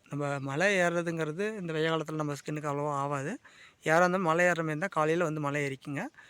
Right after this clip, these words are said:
அப்படி இல்லைன்னா, அ, பண்டிகை சமயத்துல மட்டும் மேல அலோடு, அ, ந-, நடுராத்திரியில கூட அலோடு உண்டு. எல்லாமே மாலை வந்து ஃபுல்லா மலை ஏறுவாங்க. நீங்க அப்படி கூட நீங்க வரதா இருந்தாலும் வரலாம். அப்படி இல்லைன்னா கீழ் மலையில குளம் இருக்குது,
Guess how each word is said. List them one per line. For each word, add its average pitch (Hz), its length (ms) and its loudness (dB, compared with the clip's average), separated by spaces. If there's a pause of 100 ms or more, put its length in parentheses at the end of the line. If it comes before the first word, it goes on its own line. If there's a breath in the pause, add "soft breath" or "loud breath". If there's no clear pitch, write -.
(180 loud breath)
அப்படி 165 260 0
இல்லைன்னா, 180 280 2 (300)
அ, 165 100 -2 (600)
பண்டிகை 185 340 2
சமயத்துல 156 340 0
மட்டும் 147 360 -2
மேல 165 280 2
அலோடு, 151 260 2 (220)
அ, 160 80 -4 (160)
ந-, 147 220 -10 (520 soft breath)
நடுராத்திரியில 156 600 2
கூட 175 160 2
அலோடு 151 260 2
உண்டு. 143 240 -2 (480 loud breath)
எல்லாமே 175 300 4 (220)
மாலை 160 400 4
வந்து 151 220 0
ஃபுல்லா 151 220 -2
மலை 147 200 -2
ஏறுவாங்க. 135 340 -6 (680 soft breath)
நீங்க 170 260 2
அப்படி 196 260 0
கூட 180 200 6
நீங்க 180 200 0
வரதா 151 240 2
இருந்தாலும் 151 280 0
வரலாம். 151 280 -2
அப்படி 175 240 -4
இல்லைன்னா 202 180 -2
கீழ் 226 240 0
மலையில 170 320 4 (720 soft breath)
குளம் 180 240 4
இருக்குது, 160 320 -2